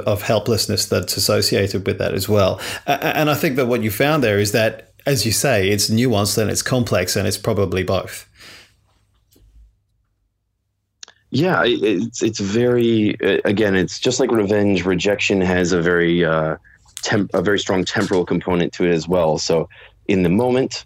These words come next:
Speaker 2: there are very strong reactions, and those are very different than how people respond to rejection in the long term. Um, they're completely alienated from each other, in fact, if you, if you look at the data.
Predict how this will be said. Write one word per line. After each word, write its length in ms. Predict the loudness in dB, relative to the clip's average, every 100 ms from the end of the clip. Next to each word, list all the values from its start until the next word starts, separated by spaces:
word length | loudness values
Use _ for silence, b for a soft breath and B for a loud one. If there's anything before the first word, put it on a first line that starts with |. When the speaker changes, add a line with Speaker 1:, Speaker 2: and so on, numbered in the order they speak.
| -14
Speaker 2:
there 240 | -4 0 2
are 60 |
very 220 | 2 0 0
strong 240 | 0 0
reactions, 680 | 2 0 0 0 0 -2 -4
and 120 | -2
those 100 | 0
are 140 | 0 0
very 400 | 0 0 2 2
different 420 | 0 0 -2 -2 B B -4
than 420 | 0 2 0 -2 -4
how 260 | -2 -2
people 240 | 0 0 0
respond 360 | -2 -2 -2
to 60 | 0
rejection 580 | 0 0 -2 -2 -2 -2 0
in 160 | 0
the 80 | 2
long 240 | 2 0
term. 300 | -2 -4 -6 -10 _ _ _ _ -10
Um, 460 | -2 0 0 -2 -4 -6 -4
they're 200 | -2 -2
completely 640 | -4 -2 0 0 0 0
alienated 560 | 0 2 0 0 -2 -2
from 140 | -2
each 120 | 0
other, 160 | 0 0
in 120 | 0
fact, 220 | -2 -2
if 120 | -4
you, 120 | -4 -2
if 140 | -2
you 80 | 0
look 120 | 0
at 80 | -2
the 60 | -2
data. 400 | 0 0 0